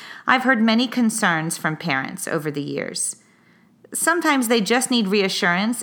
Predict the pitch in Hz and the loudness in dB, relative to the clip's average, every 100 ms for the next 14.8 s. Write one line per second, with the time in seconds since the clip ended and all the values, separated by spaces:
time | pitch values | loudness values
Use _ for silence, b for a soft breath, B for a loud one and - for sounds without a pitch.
0 | - 247 254 - 269 254 254 247 240 214 | 0 2 2 -2 -2 0 0 0 2 2
1 | 220 202 202 190 208 180 202 175 180 175 | 2 4 2 0 -2 0 0 4 4 4
2 | 175 165 160 160 220 233 233 151 135 143 | 2 -2 -2 -4 -2 -2 -2 -2 -2 -6
3 | 67 185 B B B B B - 214 220 | -8 -10 B B B B B 2 4 4
4 | 240 302 302 277 196 214 196 196 - 185 | 4 4 4 2 4 4 4 2 -2 -6
5 | - - 240 233 226 - 190 175 165 151 | -4 2 4 4 0 -2 -2 0 0 -2
6 | 143 - - - - 226 226 226 220 - | -4 -6 -8 -12 -4 -2 0 0 0 -2
7 | - 220 220 208 185 - - - 185 208 | -2 2 2 0 -2 -4 -10 0 2 4
8 | 214 196 180 170 - 156 - 147 135 165 | 4 4 2 2 4 2 2 -2 -2 -4
9 | - - 185 170 151 156 147 113 - - | -6 0 2 0 -2 -6 -2 -2 -4 -8
10 | - - b b b b b b b - | -14 -16 b b b b b b b 0
11 | 392 294 220 202 - 277 269 262 214 214 | 2 4 2 0 -2 -2 0 0 0 0
12 | 190 180 - 180 180 - 233 165 143 196 | 0 0 2 0 0 0 2 2 2 0
13 | 202 202 - 226 214 208 214 196 180 214 | 0 -2 0 2 2 0 0 0 2 2
14 | 220 226 - - 196 175 160 175 | 2 0 -6 -2 2 2 0 -4